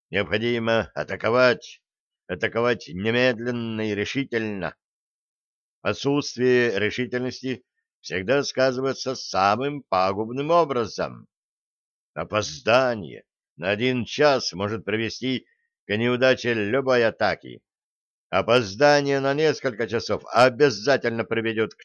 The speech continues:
такой неудаче. Опоздание на день может повлечь за собой серьезную катастрофу. Даже если у вас всего один взвод пехоты и один единственный танк,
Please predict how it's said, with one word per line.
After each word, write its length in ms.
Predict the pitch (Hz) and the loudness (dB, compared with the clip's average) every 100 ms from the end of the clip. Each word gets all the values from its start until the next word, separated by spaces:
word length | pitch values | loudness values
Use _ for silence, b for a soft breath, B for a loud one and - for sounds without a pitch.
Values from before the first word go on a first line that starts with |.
| - | -2
такой 500 | 101 - 135 113 85 | -2 0 0 0 0
неудаче. 760 | 85 101 123 165 156 - 76 - _ _ _ _ _ | -4 -2 4 4 4 0 -10 -12 _ _ _ _ _
Опоздание 800 | 90 92 143 120 151 147 147 147 | -2 2 2 4 4 4 2 2
на 200 | 156 160 | 4 4
день 320 | 127 90 80 _ _ _ | 2 -2 -8 _ _ _
может 300 | 156 156 147 | 4 6 4
повлечь 320 | 135 135 131 | 2 4 4
за 100 | 113 | 2
собой 400 | 110 113 113 95 - _ _ _ - | 0 0 2 0 -4 _ _ _ -8
серьезную 640 | 95 98 104 95 80 87 | -2 0 0 0 -6 -8
катастрофу. 880 | 90 82 85 - 90 85 85 - - _ _ _ _ _ _ _ _ _ _ _ | -8 -6 -8 -8 -8 -6 -8 -10 -18 _ _ _ _ _ _ _ _ _ _ _
Даже 640 | 104 71 127 160 151 110 135 | -8 2 8 8 8 6 -2
если 540 | 131 143 131 - 98 | 0 0 0 -2 -4
у 200 | 104 104 | -2 0
вас 560 | 104 120 113 80 - - _ _ _ _ _ | 4 4 4 -2 -12 -20 _ _ _ _ _
всего 380 | - - 110 127 | -12 -2 2 4
один 440 | 127 123 127 110 95 | 4 2 -2 -4 -6
взвод 460 | 90 104 117 - | -4 -2 -2 -2
пехоты 640 | 104 92 120 120 - 60 - _ _ _ _ | -4 -4 -2 -4 -6 -14 -18 _ _ _ _
и 120 | 82 110 | -2 2
один 400 | 120 135 143 135 | 2 2 2 0
единственный 1120 | 123 127 131 131 - - 107 101 95 85 _ | 0 0 -2 -4 -6 -6 -4 -4 -4 -8 _
танк, 360 | 143 139 117 | 0 0 -2